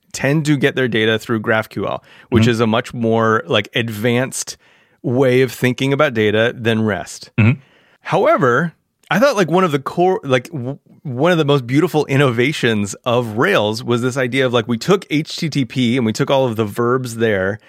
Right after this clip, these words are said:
Speaker 1: and we basically mapped them to, like, concepts
Speaker 2: Mm-hmm.
Speaker 1: that were shared between, like, uh, databases
Speaker 2: Mm-hmm.
Speaker 1: and, like, routes and controllers. Like, basically, it was just like, "Hey, what's H T T P doing? And, like, let's connect that in a logical way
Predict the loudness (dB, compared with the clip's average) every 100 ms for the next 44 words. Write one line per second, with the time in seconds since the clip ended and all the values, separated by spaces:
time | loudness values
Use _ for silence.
0 | -20 -4 0 2 0 2 0 2 2 0
1 | -2 -6 -2 -2 -2 -2 2 2 2 0
2 | 0 0 -4 -8 -2 0 0 0 0 -2
3 | -2 0 0 0 0 -2 0 0 0 -4
4 | -2 0 0 0 0 -2 -2 -8 _ _
5 | _ 0 0 -2 0 4 4 2 0 -2
6 | -2 0 2 2 0 0 0 0 -2 -6
7 | _ 0 0 0 -10 _ -2 0 -2 -2
8 | -4 -2 -2 -2 -2 -4 -4 -2 0 2
9 | 2 2 2 0 0 -8 -2 -2 0 0
10 | 0 0 -4 -4 -2 -4 -2 -2 -4 _
11 | -2 0 0 -4 _ _ 0 2 2 0
12 | 0 0 2 0 -10 _ -2 0 2 0
13 | 0 0 0 0 0 2 2 2 2 0
14 | 2 2 2